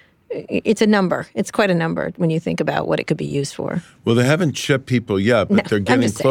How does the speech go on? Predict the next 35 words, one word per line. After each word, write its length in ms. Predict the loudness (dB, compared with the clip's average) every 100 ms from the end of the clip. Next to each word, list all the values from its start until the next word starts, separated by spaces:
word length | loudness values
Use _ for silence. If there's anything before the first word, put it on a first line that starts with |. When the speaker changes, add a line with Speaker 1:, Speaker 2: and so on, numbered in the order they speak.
| 2
Speaker 2:
close 20 |
Speaker 1:
I 40 |
Speaker 2:
to 40 | 2 2
Speaker 1:
just 40 | 2
Speaker 2:
it 60 | 0
in, 220 | -2 -4
in 240 | -2 0 0
other 360 | 2 2 2
ways 500 | 4 4 2 0 -2 -4
in 140 | -4
terms 300 | -2 -2 -2
of 120 | -4
taking 400 | -2 -2 0 0
iris 340 | 2 2 2 2
Speaker 1:
I-, 200 | 2 0
Speaker 2:
scans 260 | 0 0
Speaker 1:
iris 320 | 2 0 -2
scans, 360 | -2 -4 -4 -6
yep. 160 | -8 -2
Speaker 2:
and, 400 | 0 2 2 0
and 320 | -2 -2 -2
collecting 460 | 0 0 0 0 0
people's 400 | 0 0 0 0
D 200 | 0 2
N 140 | 2
A. 340 | 2 0 0 0
And 240 | 0 2
then, 200 | 2 2
Speaker 1:
Mm-hmm. 100 | 0
Speaker 2:
you 100 | 0
know, 140 | 2 2
you 240 | 2 -2
create 560 | -2 -2 2 2 2 0
a 100 | -2
complete 640 | -2 -4 0 2 2